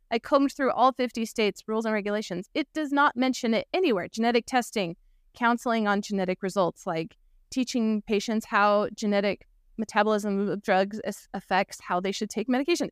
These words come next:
It's not in there. It's not listed. And so I wanted, like, a sealed and stamped approval from the Board of Pharmacy saying, "Doctor Wilkie, you may do this," but it didn't exist. So when I was talking with attorneys, they're like, "The gray area is your sweet space. You have to own it." Like,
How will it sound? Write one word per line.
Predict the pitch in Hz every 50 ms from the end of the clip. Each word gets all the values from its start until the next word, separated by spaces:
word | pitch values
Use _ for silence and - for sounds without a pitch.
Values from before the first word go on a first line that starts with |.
| - -
It's | 311 - -
not | - 359 370 370 -
in | - 339 427 480 494 480
there. | 440 294 - - -
It's | - 403 - - 453
not | 453 453 403
listed. | 440 480 480 - - 415 277 196
And | - 226 247 254
so | - 269 262 262 247 _ _ _ _ _ _ -
I | 247 262
wanted, | 254 254 285 311 330 311 302 277 247
like, | 240 220 202 185 180 - _ _ _ _ _ _ _ _ - _ _ _
a | - 233
sealed | - - - - - 247 233 233 226 226 202 226 214 - -
and | 220 208 208
stamped | - - - - 226 214 208 208 208 -
approval | - 185 - - - 208 208 208
from | 202 - 220 202
the | 196 185
Board | 208 202 190 190
of | 190
Pharmacy | - 202 185 185 190 185 - 190
saying, | 180 - - 185 165 170 175 175 - -
"Doctor | 208 170 170 - 185 165
Wilkie, | 160 160 180 - - 170
you | 175 175 202 208
may | 202 185 175
do | 165 - 180 175
this," | 170 180 170 175 - - _ _
but | 226 208
it | 208 -
didn't | - 214 226 254 240 220
exist. | 185 - - 294 285 - -
So | - 208 196 185 -
when | - 214 214 208
I | 208 214
was | 208 -
talking | - - 233 240 - 233
with | 214 202 -
attorneys, | 196 - - 254 294 285 202 190 190
they're | - 185 180 180
like, | 180 180 180 180 - _ _ _ _ _ _ -
"The | 202 214
gray | - 220 220 262 320 339 -
area | - 226 226 214 208 208 202 185 -
is | - 247 285 285 247
your | 262 240
sweet | 220 - - 285 277 233
space. | - - 208 165 - -
You | 226
have | 240 -
to | - 247 -
own | 226 247 254 208
it." | 160 - -
Like, | - 202 190 -